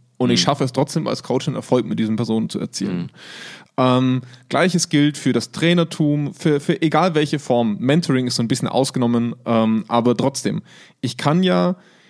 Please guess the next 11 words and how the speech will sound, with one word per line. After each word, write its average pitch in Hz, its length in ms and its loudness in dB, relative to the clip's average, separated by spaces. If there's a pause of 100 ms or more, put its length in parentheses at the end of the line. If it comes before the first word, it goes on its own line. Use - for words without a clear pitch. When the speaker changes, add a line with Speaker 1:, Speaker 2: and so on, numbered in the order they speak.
(420)
Speaker 1:
verschiedenste 214 680 0
Formen 120 420 2
der 104 100 -2
Leitung 101 480 0
und - 140 -8
Führung 151 560 2
auf - 120 -4
verschiedene 143 440 0
Schultern 120 320 2
verteilen. 92 460 -6 (200)
Speaker 2:
Mhm. 98 260 -4